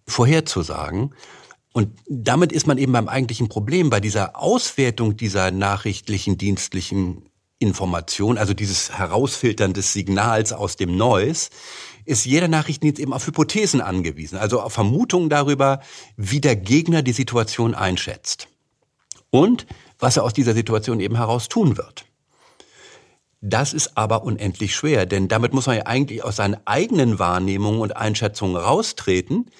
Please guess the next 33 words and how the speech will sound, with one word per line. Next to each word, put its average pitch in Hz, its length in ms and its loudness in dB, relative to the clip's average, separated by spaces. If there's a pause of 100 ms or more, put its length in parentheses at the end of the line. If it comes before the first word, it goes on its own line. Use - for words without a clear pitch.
(400)
und 147 180 4
sich 135 160 2
die 139 100 2
Sicht 131 280 0
des - 160 -2
Gegners 151 480 2
zu - 180 -4
eigen - 300 -6
machen - 260 -16 (880)
und 117 160 0
sich - 180 -2
in 131 100 4
die, 113 340 -2
sozusagen 113 300 0
in 135 100 2
die 117 80 2
Perspektive 117 640 -2
des 123 220 -6
Gegners 151 360 4
hineinzuversetzen. 76 840 -6
Das 131 160 0
ist 127 80 -4
eben 131 180 0
enorm 110 340 2
schwierig, 117 340 2
das 98 140 -4
haben 110 80 0
wir 104 60 0
ja 92 60 -2
schon 101 120 -4
ganz 101 180 -2
oft - 200 -8
gesagt, 104 560 -2